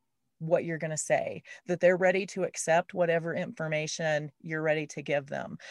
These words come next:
Because if they're not ready to accept, the conversation can be pointless. So then you wanna kind and honestly communicate. So I said, "You know, I know you get really into the games. Sometimes you yell though. And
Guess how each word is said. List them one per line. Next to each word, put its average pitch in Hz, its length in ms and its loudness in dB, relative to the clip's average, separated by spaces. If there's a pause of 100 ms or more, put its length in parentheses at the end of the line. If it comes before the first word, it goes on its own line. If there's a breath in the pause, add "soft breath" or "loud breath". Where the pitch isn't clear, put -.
(120)
Because 180 200 0
if 185 80 2
they're 175 180 4
not 202 200 2
ready 185 260 2
to 196 140 -4
accept, 185 640 2
the 185 80 -4
conversation 165 680 -2
can 156 180 -8
be 147 120 -6
pointless. - 580 -10 (640 loud breath)
So - 160 -2
then 220 200 4
you 240 120 2
wanna 190 500 4 (460)
kind 208 500 4
and 175 140 2
honestly 180 440 -2
communicate. 214 720 -4 (240 loud breath)
So - 160 -2
I 185 80 2
said, 175 560 2 (300 loud breath)
"You 190 120 -2
know, 190 140 4
I 185 80 4
know 220 520 4
you 185 200 -4
get 170 240 2
really 190 340 0
into 190 220 -2
the 190 100 -4
games. 170 600 -2 (260 loud breath)
Sometimes 220 460 -2
you 214 100 -4
yell 190 320 4
though. 165 460 0
And 165 460 0